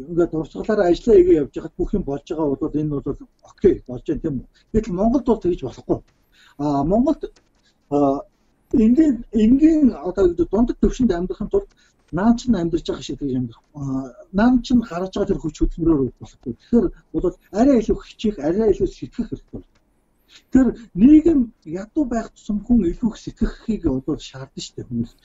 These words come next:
Илүү хөдөлмөрлөхийг илүү их шаарддаг. Тэгэхээр манай нийгэм бол мэдээж Европтой бол харьцуулахад өөр байгаа. Тэгэхээр энд бол илүү их хөдөлмөрийг, хөдөлмөрийг илүү их хурдыг, илүү их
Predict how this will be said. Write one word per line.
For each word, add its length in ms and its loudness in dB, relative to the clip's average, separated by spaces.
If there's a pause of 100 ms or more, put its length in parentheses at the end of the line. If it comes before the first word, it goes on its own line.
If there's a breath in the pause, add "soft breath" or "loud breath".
(220 soft breath)
Илүү 240 2
хөдөлмөрлөхийг 680 -2
илүү 160 2
их 120 0 (340)
шаарддаг. 320 -16
Тэгэхээр 420 -2
манай 280 0
нийгэм 280 0
бол 280 -2 (460 loud breath)
мэдээж 260 -2
Европтой 460 -2
бол 140 -6
харьцуулахад 440 -10
өөр 260 0
байгаа. 240 -10
Тэгэхээр 360 2
энд 120 -2
бол 180 -2 (180)
илүү 200 0
их 80 -16 (640)
хөдөлмөрийг, 520 0 (220)
хөдөлмөрийг 460 0 (200)
илүү 180 -2
их 80 -10 (120)
хурдыг, 440 -6
илүү 200 0
их 80 -16